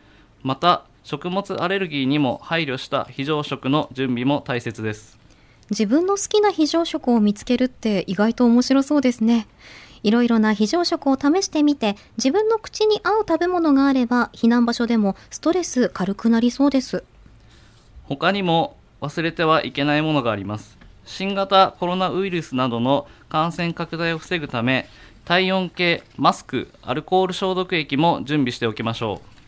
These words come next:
Speaker 2: 今回のコロナウイルスで私たちが学んだ大切なことですね。
Speaker 1: この放送を聞いた機会に、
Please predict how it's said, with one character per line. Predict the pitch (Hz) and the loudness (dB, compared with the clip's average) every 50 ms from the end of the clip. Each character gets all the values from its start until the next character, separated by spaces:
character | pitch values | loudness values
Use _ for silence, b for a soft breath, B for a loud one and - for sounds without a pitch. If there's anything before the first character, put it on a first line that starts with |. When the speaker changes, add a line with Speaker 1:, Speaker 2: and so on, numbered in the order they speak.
| - - - - | -20 -20 -20 -2
Speaker 2:
今 | - 254 262 247 | 2 2 2 4
回 | - 240 233 214 | 2 2 2 2
の | 202 196 - | 2 0 -2
コ | - 185 190 | -4 -2 0
ロ | 208 220 | 2 4
ナ | 240 254 269 | 4 4 4
ウ | 262 277 | 4 4
イ | 294 | 2
ル | 302 294 | 2 0
ス | - - 254 | -2 -4 -2
で | 240 247 254 240 | 0 2 2 2
私 | - 202 220 - 339 - | 0 -2 -2 -4 -4 -2
た | - 403 | -2 -4
ち | 381 - | -2 0
が | 302 262 233 | 0 0 0
学 | 214 220 214 226 233 | 0 0 0 2 0
ん | 220 214 | 0 0
だ | 226 226 220 | 0 -2 -2
大 | - - 175 180 | -2 -4 -6 -4
切 | - - 208 - 233 | -6 -8 -2 0 0
な | 233 226 | 0 0
こ | - 240 | -4 -4
と | - 294 285 | -2 0 0
で | 285 247 | 0 0
す | - - | 0 -2
ね。 | 185 208 214 185 - b b b b b b b b b b b b b b _ | -2 -2 -2 -4 -8 b b b b b b b b b b b b b b _
Speaker 1:
こ | - 139 156 | -4 0 2
の | 185 196 202 - - | 2 2 2 0 -4
放 | - - 185 185 185 185 | -6 -2 0 0 0 0
送 | 185 - 190 185 185 185 | 0 -2 0 2 2 2
を | 185 | 0
聞 | 180 - - 190 | -2 -4 -6 -6
い | 185 | -4
た | 190 190 190 | -4 -6 -8
機 | - - | -6 -2
会 | - 160 139 120 | 0 2 2 2
に、 | 110 107 98 - | 0 -2 -4 -6